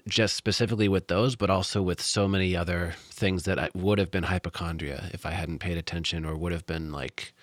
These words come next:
physical or psychic pain in some way. It, it's just looking at them like,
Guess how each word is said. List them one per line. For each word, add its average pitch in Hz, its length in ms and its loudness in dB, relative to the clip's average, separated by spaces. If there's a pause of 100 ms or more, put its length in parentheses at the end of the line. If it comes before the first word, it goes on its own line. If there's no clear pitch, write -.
(460)
physical 85 400 0
or 82 80 0
psychic 80 420 -4
pain 80 260 -4
in 73 80 -6
some 73 180 -6
way. 73 280 -4
It, - 160 -6
it's 101 180 -2
just 110 220 0
looking 101 360 2
at 92 180 0
them 87 200 -2
like, 90 320 -2